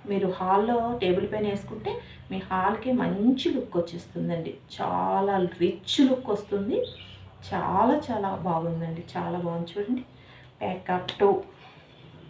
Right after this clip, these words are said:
ఇవి టేబుల్ మ్యాట్స్ అండి. So, మంచి బ్యూటిఫుల్ కుర్తీ అండి, ఎంబ్రాయిడరీ కుర్తీ అండి. చూడండి మెరూన్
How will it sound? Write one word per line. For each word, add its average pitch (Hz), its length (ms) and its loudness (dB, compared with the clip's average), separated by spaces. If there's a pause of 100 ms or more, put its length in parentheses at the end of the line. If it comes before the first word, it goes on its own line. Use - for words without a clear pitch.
(300)
ఇవి 254 120 -4 (100)
టేబుల్ 170 360 2
మ్యాట్స్ 160 340 -6
అండి. 160 220 -6 (1400)
So, 185 140 8 (1400)
మంచి 226 500 2 (120)
బ్యూటిఫుల్ 196 580 4 (120)
కుర్తీ - 420 0
అండి, 151 200 0 (200)
ఎంబ్రాయిడరీ 185 520 2 (120)
కుర్తీ 170 340 -4
అండి. 170 260 0 (1120)
చూడండి 208 340 -4 (4000)
మెరూన్ 220 340 2